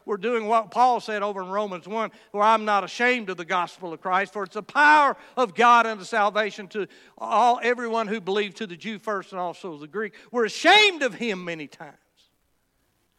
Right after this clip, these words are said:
Jesus was willing to look ridiculous for you and I. And yet there are times we're ashamed to speak up, and we think we would,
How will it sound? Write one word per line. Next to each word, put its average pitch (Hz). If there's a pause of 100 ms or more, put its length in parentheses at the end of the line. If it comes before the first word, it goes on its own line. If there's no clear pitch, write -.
(840)
Jesus 190
was 175
willing 185
to 170
look 165 (300)
ridiculous 143 (1900)
for 147
you 151
and 143
I. 131 (4000)
And 143
yet 180
there 175
are 156
times 180
we're 165
ashamed 156
to 139
speak -
up, 143
and 131
we 139
think 147
we 143
would, 135